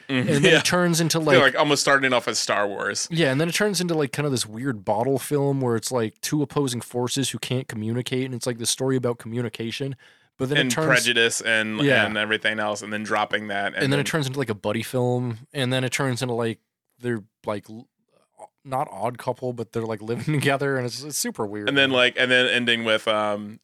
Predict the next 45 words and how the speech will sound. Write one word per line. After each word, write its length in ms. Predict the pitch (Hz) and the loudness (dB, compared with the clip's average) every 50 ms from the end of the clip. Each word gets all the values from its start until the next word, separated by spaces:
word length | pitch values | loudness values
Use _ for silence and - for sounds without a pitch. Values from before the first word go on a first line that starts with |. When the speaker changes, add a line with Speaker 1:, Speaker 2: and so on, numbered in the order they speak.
| _ | _
Speaker 1:
uh, 400 | - 104 104 104 104 95 101 104 104 - _ _ _ _ _ _ _ _ _ | -4 -2 0 0 0 -2 -2 -4 -6 -10 _ _ _ _ _ _ _ _ _
uh, 180 | - 117 110 107 | -2 0 0 0
Jack, 320 | 104 98 120 120 110 - - - | 0 2 2 2 2 2 0 -2
uh, 340 | 123 110 104 101 101 101 101 104 107 _ _ _ _ _ _ | 0 0 2 0 0 -2 -4 -8 -16 _ _ _ _ _ _
Dennis 240 | - 123 113 101 - | -4 -2 -2 -2 -6
Quaid, 400 | - - 117 110 104 101 101 101 - _ _ _ _ | -4 0 0 0 0 0 -4 -8 -12 _ _ _ _
I 40 | - | -10
think 140 | 101 101 | -8 -6
it 60 | 98 98 | -6 -8
is, 300 | 95 95 98 107 - 135 | -8 -8 -10 -10 -10 -10
Speaker 2:
Mm-hmm, 140 | 120 117 117 - _ 117 | -10 -12 -12 -14 _ -8
yeah. 120 | 107 98 - - | -8 -8 -4 0
Speaker 1:
like, 240 | 117 110 107 - | 0 0 0 0
uh, 260 | 110 104 101 101 98 98 104 101 104 _ _ _ | 0 0 2 0 0 -2 -4 -10 -18 _ _ _
fighting 380 | _ - 139 117 113 107 107 107 | _ 0 2 2 4 2 2 -2
other 180 | 101 101 104 104 | 0 -2 -2 -4
humans 520 | 98 107 107 101 101 101 101 101 101 - - - - | -4 -6 -6 -6 -6 -6 -8 -8 -10 -12 -12 -12 -10
and, 160 | 110 101 117 | -10 -4 0
Speaker 2:
Right, 200 | 131 135 131 123 | 0 2 2 2
right, 100 | 113 110 | 2 2
Speaker 1:
and, 120 | 107 123 | 2 2
Speaker 2:
right, 140 | 127 131 123 | 2 4 2
Speaker 1:
and, 100 | 113 110 | 2 2
Speaker 2:
to, 100 | 113 120 | 2 -2
Speaker 1:
and 100 | 127 127 | 0 0
Speaker 2:
to, 180 | 139 123 123 127 | 0 2 2 2
Speaker 1:
freeing 180 | 131 127 117 120 | 4 4 2 2
Speaker 2:
to 60 | 117 | 0
Speaker 1:
the 80 | 110 104 | 0 -2
slaves. 460 | - 113 107 104 107 104 104 107 139 | -2 0 0 0 0 0 -2 -2 0
Speaker 2:
Yeah, 120 | 131 123 117 | 0 0 0
yeah, 260 | 117 117 113 107 98 | 0 0 0 -2 -4
to 260 | - - 113 110 110 101 | -4 -6 -4 -4 -4 -4
fucking, 420 | - - 113 - - 107 104 101 104 | -4 -6 -6 -6 -6 -10 -12 -8 -6
yeah. 220 | 110 107 95 92 - _ _ _ _ _ _ _ _ _ _ _ _ _ | -6 -6 -6 -8 -16 _ _ _ _ _ _ _ _ _ _ _ _ _
Speaker 1:
Yeah. 220 | 110 107 104 104 | -2 -2 -2 -2
Speaker 2:
Because 380 | 110 127 127 - 123 117 110 - | -2 -2 -2 0 0 0 0 -2
he's, 240 | 120 117 110 101 | -2 -2 -4 -4
he's 200 | - 117 117 98 | -4 -4 -6 -4
realized 380 | 110 120 131 127 123 117 - - | -4 -2 -2 0 0 0 -2 -2
the 80 | - 110 | -4 -6
humanity 640 | - - 120 110 113 117 120 117 113 101 104 104 | -4 -4 -4 -2 -2 -2 -2 -2 -4 -6 -6 -8
in 80 | 104 98 | -8 -10
the 80 | 101 101 | -10 -12
other 300 | 104 101 98 95 98 | -12 -12 -12 -14 -16